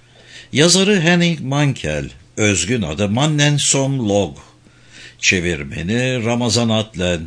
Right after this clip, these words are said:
Türü polisiye. Ayrıksı kitap, birinci baskı, Eylül iki bin yirmi bir. I S B N numarası dokuz yüz yetmiş sekiz altı yüz beş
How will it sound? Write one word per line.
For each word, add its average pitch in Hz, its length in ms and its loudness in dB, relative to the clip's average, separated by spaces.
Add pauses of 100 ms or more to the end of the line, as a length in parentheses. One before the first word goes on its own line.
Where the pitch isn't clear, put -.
(340)
Türü 185 280 0
polisiye. 160 680 0 (480)
Ayrıksı 156 520 0
kitap, 104 460 -4
birinci 143 380 0
baskı, 127 500 -2
Eylül 143 380 2
iki 139 280 -2
bin 135 160 -2
yirmi 101 460 0
bir. 80 340 -4 (1120)
I 127 160 2
S - 140 -2
B 107 100 0
N 95 260 -2
numarası 82 560 -4
dokuz 120 340 -4
yüz 95 180 -4
yetmiş 92 380 -4
sekiz 87 400 -2
altı 113 340 -2
yüz 85 340 -4
beş 92 340 -2